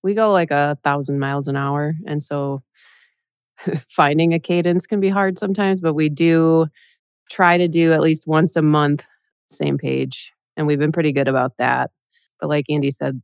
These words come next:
there's a lot of times where there, we're having an ad hoc, another one, but, like, <laughs> kind of our official same page ones, we do once a month. We try to go off site for anywhere between two to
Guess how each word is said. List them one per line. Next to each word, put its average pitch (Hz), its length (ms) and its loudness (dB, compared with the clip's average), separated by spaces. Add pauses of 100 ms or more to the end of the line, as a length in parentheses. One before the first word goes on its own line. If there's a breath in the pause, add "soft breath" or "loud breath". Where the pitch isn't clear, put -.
(140)
there's 139 180 -6
a 135 40 -4
lot 139 160 0
of 135 120 -8
times 135 540 -10 (680)
where 139 140 -8
there, 135 340 -6 (280)
we're 147 120 -4
having 139 300 -4
an 135 200 -2
ad 139 240 -4
hoc, 139 280 -4 (520)
another 143 340 -2
one, 180 320 0 (360 loud breath)
but, 160 120 6
like, 165 200 4
<laughs> - 0 -
kind 185 240 2
of 165 80 4
our 160 160 8
official 185 500 2
same 185 480 2
page 196 280 0
ones, 196 420 0
we 175 120 2
do 160 320 2 (580 loud breath)
once 190 320 2
a 190 60 2
month. 160 320 2
We 160 80 0
try 170 160 2
to 165 80 2
go 156 200 2
off 156 160 4
site 151 480 -2 (220)
for 147 580 2 (400)
anywhere 175 360 4
between 151 460 0
two 151 360 0
to 143 260 -2